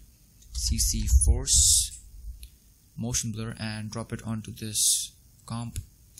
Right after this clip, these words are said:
And let's change the motion blur samples from eight to twelve and the shutter angle to ninety. That gives it a bit of motion blur.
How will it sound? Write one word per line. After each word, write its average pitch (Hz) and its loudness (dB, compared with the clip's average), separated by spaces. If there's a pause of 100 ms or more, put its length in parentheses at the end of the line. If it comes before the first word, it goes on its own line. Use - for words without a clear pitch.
(760)
And 127 -6
let's 135 4
change 147 2
the 127 -4
motion 120 -6
blur 113 -4
samples 110 -4
from 110 -4
eight 110 -4
to - -4 (160)
twelve 135 -6 (100)
and 117 -4
the 110 -4
shutter 107 -4
angle 107 -10 (140)
to 110 -2
ninety. - -4 (1160)
That 120 -4
gives 117 -2
it 110 -6
a 104 -6
bit 120 -8
of 110 -6
motion 113 -4
blur. 135 -10